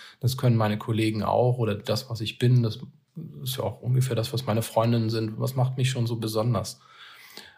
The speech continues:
Und der, der Wert, zumindest die Wahrnehmung des Wertes, der Wert ist ja immer da, aber man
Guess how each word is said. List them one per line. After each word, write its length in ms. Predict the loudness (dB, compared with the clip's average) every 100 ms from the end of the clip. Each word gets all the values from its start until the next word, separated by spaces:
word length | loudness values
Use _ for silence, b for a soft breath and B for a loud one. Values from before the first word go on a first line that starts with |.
| _
Und 340 | 0 2 2 -4 -12
der, 440 | -10 -4 -2 -2 -4
der 260 | -8 -6
Wert, 460 | 2 2 2 -4 -12 -18 -20 _ -8
zumindest 360 | -2 -2 -2
die 100 | -2
Wahrnehmung 500 | 4 4 6 6 4
des 200 | 2 -4
Wertes, 280 | -4 -4 -4
der 120 | -6
Wert 140 | -4 -4
ist 100 | -2
ja 80 | 0
immer 180 | 0 0
da, 200 | -2 -4
aber 180 | -6
man 140 | -8